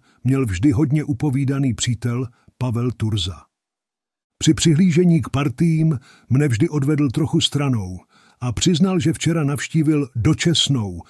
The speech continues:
z oslav padesátin pana Holemáře v jedné hospůdce ve Štefánikově čtvrti, kde se občas scházejí.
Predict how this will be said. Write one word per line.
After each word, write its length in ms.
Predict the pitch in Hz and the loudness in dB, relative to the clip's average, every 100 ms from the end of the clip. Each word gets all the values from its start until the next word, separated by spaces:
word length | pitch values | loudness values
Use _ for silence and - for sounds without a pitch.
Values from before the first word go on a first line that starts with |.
| _ - | _ -12
z 100 | - | -4
oslav 400 | 160 - 165 113 | -2 0 0 -2
padesátin 760 | 135 139 117 139 139 151 151 | -2 0 0 -2 -2 0 0
pana 220 | 123 143 123 | 0 -2 0
Holemáře 760 | 123 139 139 139 131 139 151 - - | 0 0 0 0 0 0 -2 -4 -8
v 60 | 113 | 0
jedné 300 | 139 131 147 | 2 2 2
hospůdce 640 | 123 147 - 170 117 - | 2 0 0 -2 0 -2
ve 120 | 127 123 | 0 0
Štefánikově 800 | - 127 139 135 139 151 135 | -2 -2 0 0 0 0 0
čtvrti, 540 | 127 - 147 123 143 135 - - - | 0 -2 -2 2 2 0 -4 -18 -6
kde 280 | 107 131 | 0 0
se 160 | 143 147 | 0 0
občas 380 | 131 - 165 147 | -2 -2 -2 -2
scházejí. 840 | - - 131 143 135 101 90 82 | -2 -4 -2 -2 -2 -4 -8 -14